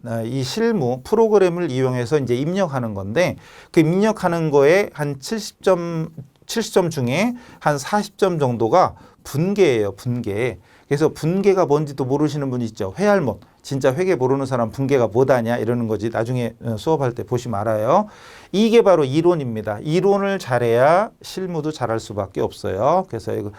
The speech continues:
이론적인 공부가 튼튼해야 됩니다. 그리고 회계원리. 회계원리 한 과목밖에 없는데 이 급, 일 급으로 가면 회계원리에다가 원가액에도 들어가고 부가세도 들어가니까 급수 차이가 심해요.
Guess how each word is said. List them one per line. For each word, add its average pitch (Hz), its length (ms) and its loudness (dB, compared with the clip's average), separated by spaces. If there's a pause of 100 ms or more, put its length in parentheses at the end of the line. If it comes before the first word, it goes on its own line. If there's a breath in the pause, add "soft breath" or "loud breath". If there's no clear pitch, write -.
(200 loud breath)
이론적인 131 640 0
공부가 104 320 -6
튼튼해야 139 560 -4
됩니다. 92 480 -4 (840)
그리고 139 480 4 (320 loud breath)
회계원리. 143 500 4 (400 soft breath)
회계원리 208 500 6
한 220 220 -4
과목밖에 190 480 0
없는데 143 560 2 (240 loud breath)
이 151 160 0
급, 170 160 2
일 165 160 4
급으로 156 240 4
가면 131 240 4
회계원리에다가 156 1080 2
원가액에도 127 720 2
들어가고 107 420 -2
부가세도 131 540 -2
들어가니까 107 500 -2
급수 143 300 -6
차이가 110 320 -4
심해요. 120 600 -4